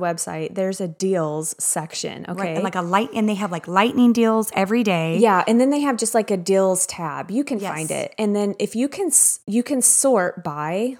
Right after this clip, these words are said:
Speaker 1: like, you can sort by price, or you can sort by discount amount. If you put it on high to low, it's gonna show you the deepest discounted items
Speaker 2: Oh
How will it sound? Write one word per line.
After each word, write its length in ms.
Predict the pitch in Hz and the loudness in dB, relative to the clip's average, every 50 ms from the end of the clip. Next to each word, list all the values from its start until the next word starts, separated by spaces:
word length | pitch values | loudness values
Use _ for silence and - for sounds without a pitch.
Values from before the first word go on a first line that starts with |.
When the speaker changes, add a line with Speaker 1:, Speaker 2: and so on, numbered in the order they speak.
| _ - | _ -4
Speaker 1:
like, 280 | 208 185 170 160 - | -2 -2 -2 -2 -4
you 60 | 190 | -6
can 140 | 180 196 185 | -6 -6 -4
sort 200 | - - 180 - - | -4 -6 -6 -6 -6
by 80 | 160 165 | -8 -8
price, 460 | - - - 254 269 285 285 285 - | -8 -8 -8 -4 -4 -4 -4 -4 -4
or 80 | - 208 | -2 -2
you 140 | 202 208 214 | -2 -2 -2
can 180 | - 247 226 | -4 -4 -2
sort 380 | 208 - - 208 196 190 - - | -2 -2 -2 -2 -2 -4 -4 -4
by 140 | 180 170 165 | -6 -6 -6
discount 600 | 160 - 170 165 - - - - 175 170 165 - | -4 -4 -4 -2 -2 -4 -6 -6 -8 -8 -8 -6
amount. 540 | - 165 160 160 151 143 131 98 - - - - | -6 -6 -4 -4 -4 -4 -6 -8 -8 -12 -14 -12
If 140 | 202 175 - | -12 -10 -8
you 80 | 190 | -8
put 180 | 170 - 220 233 | -8 -4 -2 -2
it 80 | 262 254 | -2 0
on 220 | 269 247 233 214 | -2 -2 -2 -4
high 360 | 208 - - 180 170 170 175 175 | -6 -8 -6 -4 -2 -2 -2 -2
to 100 | 180 165 | -4 -6
low, 500 | 151 151 147 147 147 151 170 208 214 - _ _ - | -6 -6 -6 -4 -4 -4 -4 -4 -6 -8 _ _ -10
it's 160 | 196 - - | -8 -8 -6
gonna 220 | - 214 214 214 | -4 -4 -4 -4
show 180 | 208 - 202 196 | -2 -2 -2 -2
you 220 | 196 196 185 180 | 0 0 -2 -2
the 160 | 165 - 170 156 | -4 -4 -6 -8
deepest 600 | 160 - 175 175 180 175 - 185 180 175 - - | -6 -4 -4 -4 -2 -2 -2 -2 -2 -2 -4 -4
discounted 540 | 175 170 160 - - - 175 165 165 160 156 | -4 -4 -4 -4 -6 -6 -6 -6 -6 -6 -6
items 600 | - 151 151 151 156 165 175 196 214 208 208 - | -6 -6 -6 -6 -6 -4 -4 -4 -4 -4 -4 -4
Speaker 2:
Oh 60 | 247 | -6